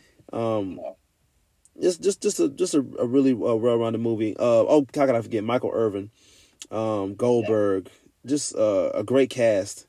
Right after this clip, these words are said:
Speaker 1: I thought it all, uh, came together, um, for, for a very s-, a solid film. Now, I like the premise of this movie when you're talking about a guy who made a mistake, goes to jail,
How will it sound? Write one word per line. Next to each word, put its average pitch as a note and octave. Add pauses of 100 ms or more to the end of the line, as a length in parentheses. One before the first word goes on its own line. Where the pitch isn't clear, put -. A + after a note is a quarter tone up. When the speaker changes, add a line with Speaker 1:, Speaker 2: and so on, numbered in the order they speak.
(340)
Speaker 1:
I A#2
thought B2
it A#2
all, A2
uh, G#2
came A2
together, G#2 (560)
um, G2+
for, A2
for A2+
a G#2
very A2+
s-, -
a G2
solid G#2
film. G2+ (420)
Now, B2+ (1160)
I E3+
like G3
the C3
premise B2+
of G#2
this G#2
movie G#2 (160)
when A2
you're G#2+
talking A2
about G2+
a G2
guy A2+ (360)
who -
made A2+
a A2+
mistake, G#2
goes A2
to G2+
jail, G2